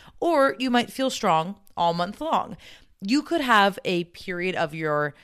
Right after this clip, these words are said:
period where you just feel, like, so lethargic, or you could not have that sensation whatsoever. You could feel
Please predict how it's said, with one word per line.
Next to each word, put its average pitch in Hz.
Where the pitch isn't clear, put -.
period 170
where 151
you 165
just -
feel, 160
like, 147
so -
lethargic, 165
or 277
you 190
could -
not 165
have 175
that 165
sensation 175
whatsoever. -
You 202
could 240
feel 165